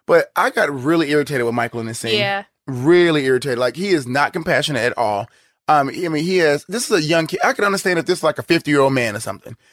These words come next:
Speaker 1: This is a young kid on the street in Pittsburgh. It's freezing cold. You already know the type of lifestyle he in. You have not once ever tried to step out and save him.
Speaker 2: Mm-hmm.
Speaker 1: You know, like, come on, Michael, have a heart. I,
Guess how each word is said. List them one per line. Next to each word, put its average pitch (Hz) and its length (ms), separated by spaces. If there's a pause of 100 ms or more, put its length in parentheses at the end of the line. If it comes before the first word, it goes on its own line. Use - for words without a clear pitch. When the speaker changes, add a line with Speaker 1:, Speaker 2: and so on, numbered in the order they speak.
(140)
Speaker 1:
This - 180
is 226 80
a 165 40
young 170 280
kid 170 240
on 127 100
the 110 60
street 135 380 (100)
in 123 140
Pittsburgh. 120 580 (280)
It's 131 100
freezing 190 500
cold. 160 480 (160)
You 165 140
already 190 160
know 180 80
the 175 60
type 156 180
of 117 60
lifestyle 143 380
he 143 100
in. 135 100 (180)
You 254 140
have 214 120
not 180 260
once 165 420
ever 175 180
tried 147 140
to 123 60
step 151 220
out 127 120
and 120 100
save 131 300
him. 113 320
Speaker 2:
Mm-hmm. 214 180
Speaker 1:
You 170 60
know, 175 100
like, 165 220
come 220 240
on, 120 160
Michael, 117 300
have 190 180
a 135 80
heart. 123 320 (460)
I, - 20